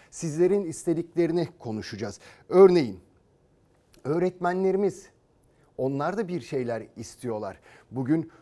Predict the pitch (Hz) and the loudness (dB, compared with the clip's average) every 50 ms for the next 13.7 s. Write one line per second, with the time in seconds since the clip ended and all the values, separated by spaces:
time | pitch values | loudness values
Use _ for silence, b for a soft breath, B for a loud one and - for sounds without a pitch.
0 | B B 139 139 151 151 151 151 165 185 202 202 151 - - - 120 117 120 110 | B B -2 0 2 2 2 2 4 4 4 4 2 0 -4 -6 -4 -2 -2 -2
1 | 98 110 104 - 117 104 95 95 123 135 160 156 - B B B B B B B | -2 -4 -6 -6 -8 -8 -6 -2 -2 -2 -2 -2 -6 B B B B B B B
2 | B B 135 160 247 285 277 269 277 277 262 254 226 - - 151 143 165 170 - | B B -6 -2 -2 -2 0 0 0 0 0 0 -2 -2 -4 -6 -6 -6 -8 -12
3 | - - _ _ - - 190 190 185 190 190 - - - - _ _ _ _ _ | -20 -20 _ _ -16 -8 -4 2 4 4 4 2 -4 -20 -20 _ _ _ _ _
4 | _ _ _ _ _ _ _ _ _ _ _ - - 127 107 _ - 180 190 185 | _ _ _ _ _ _ _ _ _ _ _ -14 -12 -12 -12 _ 0 0 0 0
5 | 180 180 - - 220 196 - - _ - - 185 170 - - 180 165 170 170 165 | 0 -8 -6 -6 -6 -6 -8 -10 _ -4 -4 -4 -4 -2 -2 0 0 0 0 0
6 | 185 190 170 131 - - 156 180 190 170 123 - - - - 139 190 220 202 135 | 0 0 0 0 -6 -8 -6 -2 -2 -2 -2 -4 -8 -10 -8 -4 -4 -4 -4 -6
7 | 107 - _ _ _ b b b b _ _ - - - 104 107 107 131 143 135 | -8 -12 _ _ _ b b b b _ _ -20 -20 -16 -12 -10 -6 -6 -4 -2
8 | 147 160 185 262 277 240 - - 151 120 110 - - - 220 277 220 - - - | -2 -2 0 0 -2 -2 -2 -4 -6 -6 -6 -8 -10 -6 -6 -6 -6 -6 -12 -14
9 | 110 101 - 92 117 151 - _ _ _ _ _ _ _ _ - 85 - - - | -12 -12 -10 -10 -10 -12 -12 _ _ _ _ _ _ _ _ -20 -18 -18 -18 -12
10 | - 190 190 - 220 208 196 - - 160 151 147 135 127 131 131 131 127 123 113 | -10 -8 -6 -6 -4 -6 -6 -6 -4 -4 -4 -2 -2 -4 -2 -4 -2 -4 -4 -6
11 | 123 131 120 139 147 143 147 135 - - 127 120 - - - 240 214 - - 180 | -6 -8 -6 -6 -4 -4 -4 -6 -8 -8 -12 -12 -12 -8 -8 -8 -8 -4 -4 -4
12 | 170 180 190 185 165 156 - 175 196 196 147 117 131 131 139 160 180 202 196 - | -2 -2 -2 -2 -4 -4 -4 -4 -4 -4 -4 -6 -6 -6 -4 -4 -6 -6 -8 -8
13 | 165 120 101 101 90 90 87 85 90 90 85 78 76 92 | -10 -10 -10 -10 -10 -12 -16 -16 -16 -16 -16 -18 -20 -20